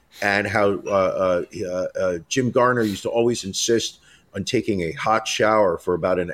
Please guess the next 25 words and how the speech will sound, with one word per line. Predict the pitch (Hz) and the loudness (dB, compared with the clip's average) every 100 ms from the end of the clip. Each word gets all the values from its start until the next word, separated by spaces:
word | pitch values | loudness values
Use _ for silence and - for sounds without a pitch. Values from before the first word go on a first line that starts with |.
| - | 0
hour | 107 113 107 85 76 - | 2 4 4 0 -2 -6
on | 87 | -4
days | 87 95 87 | -2 -2 -4
where | 80 | -8
he | 82 | -8
was | 85 80 | -10 -2
not | 104 101 | 0 2
having | 101 98 90 | 2 0 0
a | |
good | 80 98 80 | 0 0 2
day, | 92 90 80 - - _ | 2 2 0 -6 -20 _
'cause | 98 | -8
he | 98 | -4
would | 90 - | -4 0
always | 113 110 107 - | 2 4 2 0
feel | 101 92 | 0 2
better | 98 92 85 | 2 2 2
by | 85 | -2
the | 80 | -4
time | - 82 82 | -10 -10 -8
he | 82 | -8
was | 80 - | -4 -2
out | 80 | -2
of | 151 | -2
it. | - | -6